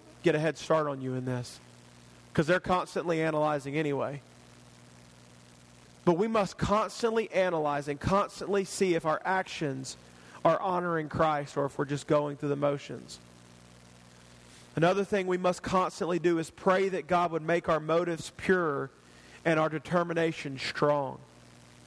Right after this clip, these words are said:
That our motives to follow Him would be pure and our determination strong. Another thing, never take lightly any act designed to meet with God.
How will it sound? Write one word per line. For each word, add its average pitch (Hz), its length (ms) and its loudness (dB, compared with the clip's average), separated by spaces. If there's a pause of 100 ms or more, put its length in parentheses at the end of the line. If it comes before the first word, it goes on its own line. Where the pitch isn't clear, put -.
(760)
That 156 100 6
our 151 140 4
motives 190 440 0
to 190 100 -4
follow 180 360 2
Him 180 180 -2
would 165 100 -4
be 143 120 -2
pure 180 440 2
and 151 180 -4
our 147 80 0
determination 160 880 -2 (460)
strong. 139 580 0 (2500)
Another 196 320 4
thing, 151 300 -2
never 208 320 2
take 202 380 0
lightly 170 500 0
any 196 300 0
act 165 440 0
designed 165 720 0
to 170 100 0
meet 165 320 0 (260)
with 151 220 2
God. 131 400 0